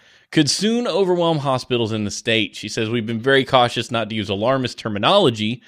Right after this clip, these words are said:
Uh, we've been very cautious to always try to be scientifically accurate in our communications, but I think this is a time we need to start thinking about tidal wave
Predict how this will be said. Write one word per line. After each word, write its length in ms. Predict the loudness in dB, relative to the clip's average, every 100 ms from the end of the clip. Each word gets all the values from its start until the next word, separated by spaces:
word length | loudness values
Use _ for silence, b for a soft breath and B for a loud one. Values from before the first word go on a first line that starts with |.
| b b b
Uh, 140 | 0 2
we've 140 | 2
been 100 | 0
very 160 | 0 0
cautious 380 | -2 -4 -4
to 80 | -6
always 260 | -4 -6 -4
try 160 | 0
to 60 | 0
be 100 | -2
scientifically 540 | -4 -2 -4 -6 -6 -2
accurate 380 | -2 -2 -6 -4
in 80 |
our 60 | -6
communications, 640 | -6 -8 -4 -4 -2 -6 -2
but 100 | -2
I 60 |
think 220 | -2 -6
this 180 | -8 -8
is 60 | -8
a 60 | -6
time 240 | -6 -4
we 120 | -6 -6
need 160 | -8
to 80 | -8
start 340 | -10 -10 -8 -4
thinking 300 | -4 -2 -6
about 300 | -4 -6 -6
tidal 300 | 0 0 0
wave 240 | -2 -4